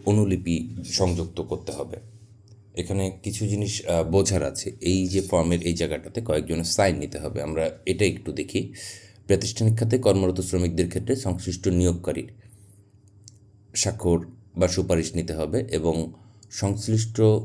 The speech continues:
শ্রমিক সংগঠনের অথবা সংগঠনভুক্ত না হলে সংশ্লিষ্ট উপজেলা নির্বাহী কর্মকর্তা বা কাউন্সিলর অথবা পৌরসভা বা সিটি কর্পোরেশনের প্রধান নির্বাহী কর্মকর্তা বা কাউন্সিলর,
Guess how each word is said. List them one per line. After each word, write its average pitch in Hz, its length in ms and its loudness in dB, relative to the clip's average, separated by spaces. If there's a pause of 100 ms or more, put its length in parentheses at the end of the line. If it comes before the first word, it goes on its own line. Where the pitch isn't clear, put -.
(240)
শ্রমিক 113 360 2
সংগঠনের 95 640 2
অথবা 90 420 4 (180)
সংগঠনভুক্ত 92 600 -2
না 92 180 2
হলে 98 200 -2
সংশ্লিষ্ট 87 580 -4
উপজেলা 95 520 0
নির্বাহী 87 380 2
কর্মকর্তা 82 560 0
বা 107 180 -4
কাউন্সিলর 87 640 -2
অথবা 113 440 0
পৌরসভা 95 540 -2
বা 92 120 -6
সিটি - 320 -8
কর্পোরেশনের 85 760 -2 (440)
প্রধান 95 280 4
নির্বাহী 90 320 2
কর্মকর্তা 85 600 2
বা 110 100 2
কাউন্সিলর, 92 540 -2